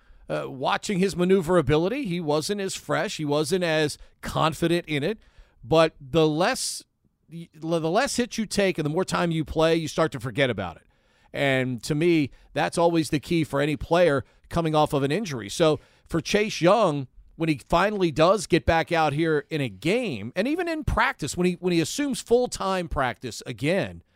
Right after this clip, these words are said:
you're gonna see eventually that confidence rise as he goes by each day. As there's no setbacks each day, that confidence eventually will ramp up in the player. So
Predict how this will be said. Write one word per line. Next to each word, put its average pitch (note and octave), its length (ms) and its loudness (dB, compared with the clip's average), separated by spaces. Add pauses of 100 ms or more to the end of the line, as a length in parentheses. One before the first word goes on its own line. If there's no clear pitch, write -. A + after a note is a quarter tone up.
(880)
you're E3 200 0
gonna C4 240 2
see - 300 -2
eventually G3+ 500 2
that E3 200 0
confidence F3 600 -2
rise C#3 840 4 (380)
as E3 380 2
he D#3+ 260 -2
goes D#3 340 4
by D3+ 380 6
each D#3+ 300 -8
day. D#3 260 0
As C3+ 200 -4
there's C#3+ 260 -2
no G#3+ 140 4
setbacks E3+ 680 -2
each G3 300 -6
day, C#3+ 420 2 (360)
that G#3+ 200 -2
confidence A3+ 560 0
eventually E3 720 0 (260)
will E3+ 260 4
ramp F3 360 2
up G3 320 6 (420)
in F3+ 220 0
the D#3+ 80 0
player. F#3+ 580 -4 (120)
So D3+ 640 4